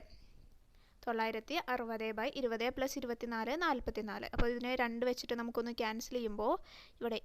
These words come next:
ഇരുപത്തിരണ്ട്, ഇവിടെ നാല്, നാനൂറ്റി എൺപത്. അപ്പോൾ നാനൂറ്റി എൺപത് by ഇരുപത്തിരണ്ടിനെ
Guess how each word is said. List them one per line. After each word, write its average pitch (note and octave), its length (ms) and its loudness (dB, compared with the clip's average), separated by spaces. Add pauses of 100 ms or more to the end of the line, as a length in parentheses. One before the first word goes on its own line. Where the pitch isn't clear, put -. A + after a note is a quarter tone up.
ഇരുപത്തിരണ്ട്, A3 840 -2 (420)
ഇവിടെ A#3 260 0 (520)
നാല്, A#3 460 -2 (1200)
നാനൂറ്റി A#3 480 -2
എൺപത്. G#3+ 260 -4 (180)
അപ്പോൾ B3 220 0
നാനൂറ്റി A#3 520 -2 (280)
എൺപത് A#3 360 0 (160)
by B3+ 100 2 (200)
ഇരുപത്തിരണ്ടിനെ A#3 680 0